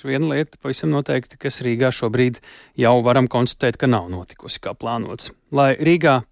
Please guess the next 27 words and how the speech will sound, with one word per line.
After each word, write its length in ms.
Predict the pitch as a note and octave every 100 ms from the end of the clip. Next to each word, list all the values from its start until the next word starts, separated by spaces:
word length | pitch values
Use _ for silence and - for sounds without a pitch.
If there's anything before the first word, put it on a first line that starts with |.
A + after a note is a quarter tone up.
| G#3+
piektajam 400 | E3+ - D#3 C#3+
tramvajam 540 | G#3 G#3 C3 F#2+ F2+ - - _
bija 380 | - C#3 B2 B2
jāsāk 260 | C#3+ - A2 -
kursēt 400 | C#3 A#2+ A2 -
ierastajā 560 | - C#3+ B2 - A2
maršrutā 540 | A2+ A2+ - F#3+ G3+ D#3
uz 140 | G#2
Ilģu 220 | G#2+ A#2+ -
ciemu, 340 | G3 G3+ A3+ - C3 A2+
tam 160 | - A#2
bija 160 | A2+
jānotiek 400 | A#2+ G2+ G#2 F#2+ -
jau 80 | F2+
janvārī. 540 | F2+ F#2+ G2 D3+ A3 A#3+ _
Šodien, 400 | - A#2+ C#3+ G3+ G3 _ -
janvāra 480 | A2 G#2 F2+ F2 _
pēdējā 320 | G2+ F#2 F2
dienā, 240 | F2 D#3+ F3+ -
tas, 380 | B2+ - - - - - - _
varam 160 | - B2
konstatēt, 600 | A2+ A2 - B2+ C3+ - -
joprojām 400 | A2 - F#2 A#2+
nav 160 | C#3 C#3+
noticis. 480 | B2+ E2+ - - -
Kāpēc 320 | D#3 F3 -
tā? 140 | B3+